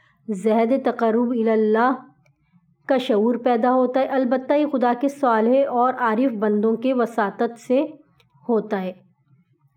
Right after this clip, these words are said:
और दूसरी तरफ वहाबियत को ठाठे मारता हुआ समंदर है, जिसकी पूरी फिजा में हर जगह कुफ्र ही कुफ्र है। जिसने ये बताया है कि सारी चीज़ें शिरक हैं और खुदा शिरक को कभी नहीं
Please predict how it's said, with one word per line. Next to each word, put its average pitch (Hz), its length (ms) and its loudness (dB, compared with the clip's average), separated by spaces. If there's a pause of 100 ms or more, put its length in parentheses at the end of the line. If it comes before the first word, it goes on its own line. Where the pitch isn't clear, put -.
(100)
और 269 120 2
दूसरी 247 360 0
तरफ 269 300 0
वहाबियत 233 540 0
को 285 140 0
ठाठे 262 440 0
मारता 226 340 0
हुआ 254 180 2
समंदर 220 580 0
है, 269 200 2 (440)
जिसकी 247 300 -2
पूरी 277 360 0
फिजा 247 320 0
में 269 160 2
हर 254 200 0
जगह 240 280 0
कुफ्र 262 380 -4
ही 254 200 2
कुफ्र 226 420 -4
है। 185 220 -6 (3000)
जिसने 277 340 0
ये 330 160 2
बताया 262 480 2
है 277 180 4
कि 294 240 0
सारी 254 340 0
चीज़ें 254 300 0
शिरक 262 420 -2
हैं 254 80 2
और 262 120 2
खुदा 247 260 0
शिरक 240 280 -2
को 269 100 -2
कभी 247 380 0
नहीं 262 340 2